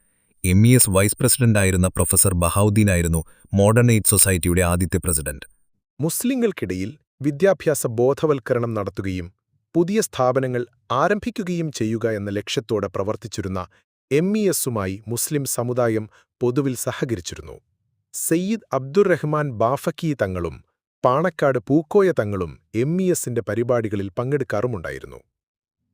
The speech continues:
Speaker 2: മോഡേൺ ഏജ് സൊസൈറ്റിയുടെ രൂപീകരണത്തിന് സമാന്തരമായി അതിനെ ന്യായീകരിക്കുന്ന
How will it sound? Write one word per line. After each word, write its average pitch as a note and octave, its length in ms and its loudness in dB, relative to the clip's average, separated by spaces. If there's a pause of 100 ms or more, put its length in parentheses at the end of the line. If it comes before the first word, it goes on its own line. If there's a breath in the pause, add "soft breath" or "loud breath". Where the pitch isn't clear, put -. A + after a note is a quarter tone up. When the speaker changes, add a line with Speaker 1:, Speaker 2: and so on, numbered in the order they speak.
Speaker 2:
മോഡേൺ F#3 440 4
ഏജ് A3+ 180 0
സൊസൈറ്റിയുടെ D3+ 640 2 (220)
രൂപീകരണത്തിന് D3+ 760 0
സമാന്തരമായി G#2+ 840 -4 (400)
അതിനെ D3+ 260 2
ന്യായീകരിക്കുന്ന D#3 880 0